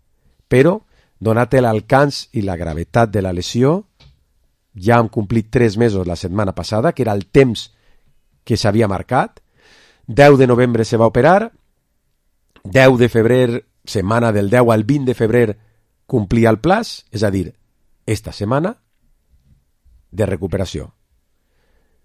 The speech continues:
Per lo tant, esta deu ser la prova definitiva per a Giovanni Lo Celso. Si la passa nota,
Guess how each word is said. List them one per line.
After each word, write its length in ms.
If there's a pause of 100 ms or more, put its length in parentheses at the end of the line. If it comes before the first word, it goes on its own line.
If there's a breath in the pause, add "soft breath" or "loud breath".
(580)
Per 140
lo 80
tant, 240 (600)
esta 420
deu 300
ser 220
la 160
prova 260
definitiva 720
per 160
a 40
Giovanni 300
Lo 140
Celso. 360 (1600)
Si 360
la 240
passa 340
nota, 480